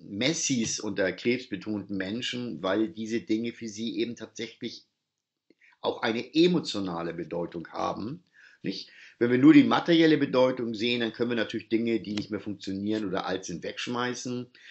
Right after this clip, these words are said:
Aber wenn sie mit uns mit emotionaler Bedeutung versehen sind, dann heben wir vielleicht auch den Teddy auf, der schon einen Arm und ein Auge verloren hat.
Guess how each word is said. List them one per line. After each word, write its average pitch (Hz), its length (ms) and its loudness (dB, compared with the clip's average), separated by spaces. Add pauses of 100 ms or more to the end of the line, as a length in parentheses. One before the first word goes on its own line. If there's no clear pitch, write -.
(360)
Aber 95 180 -2
wenn 110 160 4
sie 101 100 -2
mit 104 140 -2
uns 98 320 -6
mit 98 240 -6
emotionaler 113 720 -2
Bedeutung 90 460 -2
versehen 90 600 -4
sind, 95 260 -6
dann 104 140 -2
heben 117 340 -2
wir 113 100 2
vielleicht 107 300 -2
auch - 100 -10
den 101 200 -8
Teddy 107 360 -2
auf, 107 440 0
der 104 180 -2
schon 104 180 -6
einen 101 240 -6
Arm 98 300 -6
und 101 100 -4
ein 98 300 -6
Auge 120 240 2
verloren 85 520 -8
hat. 107 220 -8